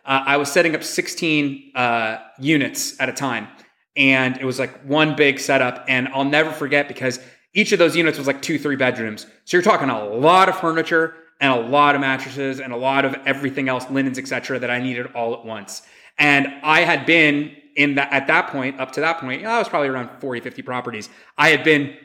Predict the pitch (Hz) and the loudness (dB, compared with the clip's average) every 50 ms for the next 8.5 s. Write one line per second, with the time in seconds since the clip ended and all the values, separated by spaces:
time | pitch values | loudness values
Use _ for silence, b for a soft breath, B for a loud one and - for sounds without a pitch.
0 | - - 147 156 160 156 151 143 135 135 135 - 156 151 139 135 131 127 127 - | -8 -2 0 2 2 2 2 0 0 -2 -2 -2 0 2 2 4 2 0 -2 -6
1 | - - - 127 123 120 127 117 135 123 120 - 220 233 208 185 147 139 127 117 | -16 -10 -6 -4 -4 -4 -4 -4 -6 -8 -8 -4 -4 -2 -2 -2 -4 -4 -6 -6
2 | - - - - - 151 147 - - - - _ _ _ _ _ _ - 143 139 | -8 -10 -8 -4 -2 -4 -4 -4 -8 -20 -20 _ _ _ _ _ _ -10 -8 -6
3 | 139 135 - - 165 180 160 117 113 - - - - - 165 170 160 156 143 - | -8 -6 -4 0 0 0 0 0 -4 -10 -16 -14 -4 2 4 4 4 2 0 -6
4 | - - _ _ _ _ _ _ _ _ _ _ _ _ - - - _ _ - | -12 -18 _ _ _ _ _ _ _ _ _ _ _ _ -20 -20 -20 _ _ -20
5 | 127 131 - - 180 190 196 185 - 185 160 165 165 165 165 - - 160 147 143 | -20 -20 -8 -2 2 2 2 2 2 2 2 2 2 2 0 -4 -2 -2 -2 -2
6 | 143 - - - b b b b 156 156 147 147 143 139 139 - - - 165 175 | -4 -6 -12 -14 b b b b 2 4 6 6 6 4 2 -2 -4 -2 -2 0
7 | 160 156 160 160 143 143 143 - 151 135 131 135 135 135 131 127 131 - B B | 0 0 0 0 0 0 0 -2 -4 -4 -2 -2 0 0 0 -2 -4 -8 B B
8 | B B B B - 156 156 147 143 | B B B B 2 4 4 4 2